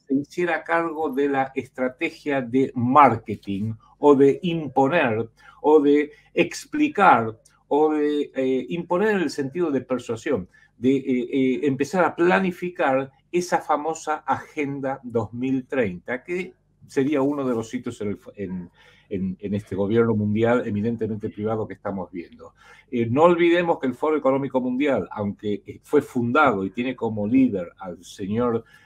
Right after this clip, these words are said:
eh, Klaus Schwab, él la conduce conjuntamente con el príncipe Carlos de Inglaterra.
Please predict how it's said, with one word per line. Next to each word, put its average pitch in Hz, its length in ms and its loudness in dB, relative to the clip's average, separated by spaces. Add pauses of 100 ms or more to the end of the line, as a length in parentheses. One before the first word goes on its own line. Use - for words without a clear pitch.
eh, 101 140 -8
Klaus 131 300 2
Schwab, 147 420 2 (260)
él 170 220 2
la 147 240 0
conduce 127 880 -4
conjuntamente 180 1500 0
con 123 200 0
el 113 120 -2
príncipe 175 680 -8
Carlos 156 480 -4
de 107 140 -2
Inglaterra. 98 840 -2